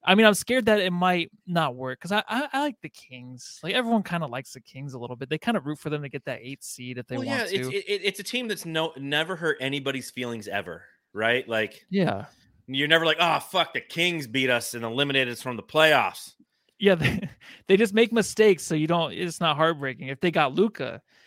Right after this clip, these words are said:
Speaker 1: then of course we wouldn't be very happy,
Speaker 2: Yeah,
Speaker 1: but that
Speaker 2: but
Speaker 1: didn't
Speaker 2: no,
Speaker 1: happen.
Speaker 2: but no, they took Marvin Bagley.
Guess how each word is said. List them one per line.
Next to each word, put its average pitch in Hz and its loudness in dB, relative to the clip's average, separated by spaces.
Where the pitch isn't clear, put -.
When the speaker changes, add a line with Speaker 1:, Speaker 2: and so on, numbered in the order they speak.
Speaker 1:
then 135 -6
of 135 -6
course 151 0
we 131 -6
wouldn't 120 -8
be 120 -12
very 113 -10
happy, 123 -4
Speaker 2:
Yeah, 113 4
Speaker 1:
but 113 -6
that 180 4
Speaker 2:
but 170 4
Speaker 1:
didn't 147 4
Speaker 2:
no, 156 4
Speaker 1:
happen. 135 0
Speaker 2:
but 117 -4
no, 143 0
they 135 0
took 131 -4
Marvin 117 -2
Bagley. 90 -6